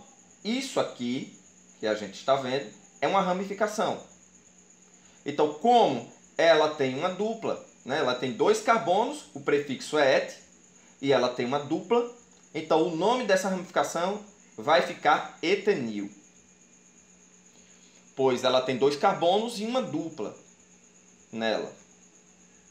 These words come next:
Então, o nome desse composto vai ser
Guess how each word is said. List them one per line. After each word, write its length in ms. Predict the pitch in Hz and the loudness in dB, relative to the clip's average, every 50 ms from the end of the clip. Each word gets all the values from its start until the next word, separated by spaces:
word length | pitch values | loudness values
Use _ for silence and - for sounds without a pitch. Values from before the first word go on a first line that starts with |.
| _ _ _ _ _ _ _ _ _ - _ _ _ _ - _ _ _ _ _ - | _ _ _ _ _ _ _ _ _ -20 _ _ _ _ -20 _ _ _ _ _ -10
Então, 340 | 123 131 131 - 165 175 180 | -8 -6 -2 0 2 2 2
o 20 | |
nome 280 | 170 160 160 170 165 143 | 2 0 0 0 0 -2
desse 220 | 143 147 - - | -4 -4 -6 -4
composto 640 | - 220 214 208 - 185 190 208 226 220 - 254 - - - - _ _ _ - | 0 0 0 0 2 2 4 4 4 4 0 -4 -12 -14 -16 -20 _ _ _ -10
vai 180 | 117 127 143 147 | -2 0 0 0
ser 480 | 143 - - 131 107 - - - - | 0 -2 -4 -4 -4 -4 -4 -8 -12